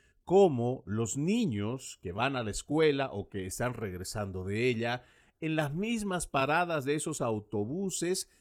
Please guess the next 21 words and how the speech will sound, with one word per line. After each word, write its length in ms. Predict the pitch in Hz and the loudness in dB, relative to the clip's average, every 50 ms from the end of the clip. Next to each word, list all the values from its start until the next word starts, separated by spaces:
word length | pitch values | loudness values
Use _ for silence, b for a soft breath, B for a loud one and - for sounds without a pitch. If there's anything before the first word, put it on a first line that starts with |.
| b b b b | b b b b
se 260 | - - - 165 151 | -4 0 2 2 2
encuentran 640 | 143 139 127 - 190 196 196 190 - 185 180 175 175 | 2 0 -2 -2 -2 -2 -2 -4 -6 -6 -6 -6 -4
estos 340 | 151 165 160 - - 160 147 | -4 -6 -4 -4 -4 -4 -2
drogadictos 920 | 131 135 131 135 127 127 135 160 190 190 - _ - 85 78 - - - - - - _ _ | 0 0 0 0 0 0 0 0 -2 -2 -4 _ -8 -8 -8 -8 -12 -14 -16 -18 -20 _ _
que 120 | - 127 | -4 -4
se 120 | - - | -2 -2
están 460 | 123 117 - - - 151 151 151 151 - | -4 -4 -4 -2 -2 -2 -2 -2 -6 -6
inyectando 720 | - 110 104 92 98 98 - _ - 139 147 160 175 175 | -6 -6 -6 -6 -6 -8 -8 _ -2 0 0 0 -2 -6
porque 200 | 170 123 92 - | -10 -10 -10 -10
están 220 | - - - 120 117 | -8 -6 -6 -6 -6
con 160 | - 113 101 | -6 -6 -8
sus 200 | - - 90 - | -8 -8 -10 -8
jeringas 420 | - 92 101 113 127 117 101 - | -8 -6 -6 -6 -6 -6 -6 -6
en 100 | - 98 | -6 -6
mano 280 | 101 113 139 165 165 147 | -6 -4 -4 -4 -4 -4
o 160 | 85 101 101 | -4 -4 -4
las 200 | 95 95 95 - | -4 -6 -6 -6
mismas 300 | 147 170 190 175 131 - | -6 -6 -6 -6 -6 -6
jeringas 340 | - 117 135 151 156 131 107 | -4 -4 -4 -4 -4 -6 -4
ya 120 | 101 110 | -4 -4
están 360 | 117 - - 123 123 131 127 | -6 -4 -6 -6 -6 -6 -8